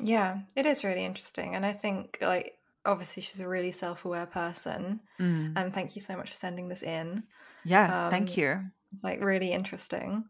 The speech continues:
Speaker 1: Um, I mean, I, I think the, the, I totally understand this feeling of l-, I feel I've lost my compassion, and
Speaker 2: Mm.
Speaker 1: that's not the same,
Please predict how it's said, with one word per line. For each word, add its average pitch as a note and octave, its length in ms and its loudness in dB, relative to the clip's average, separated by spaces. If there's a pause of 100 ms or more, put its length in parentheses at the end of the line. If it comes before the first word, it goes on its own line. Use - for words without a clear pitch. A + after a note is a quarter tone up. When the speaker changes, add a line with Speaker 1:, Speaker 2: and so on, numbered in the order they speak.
(500)
Speaker 1:
Um, F#3+ 720 2 (220)
I A#3 100 10
mean, C4 500 8 (540)
I, G#3 60 -4
I A3 40 -2
think - 480 -4 (1120)
the, A#3+ 240 4 (680)
the, G#3 180 2
I C4 80 8
totally C#4+ 380 6
understand A3+ 500 6
this G3 140 2
feeling F#3+ 460 4
of F#3 300 0
l-, F3+ 220 2 (960)
I G3 140 6
feel G3 220 4
I've F#3 200 2
lost F3+ 200 -2
my F#3 100 -6
compassion, F#3+ 880 -4 (220)
and F#3 120 4
Speaker 2:
Mm. E3+ 40 2
Speaker 1:
that's F3+ 240 0
not F3+ 120 -4
the G3 60 -4
same, F3+ 240 -6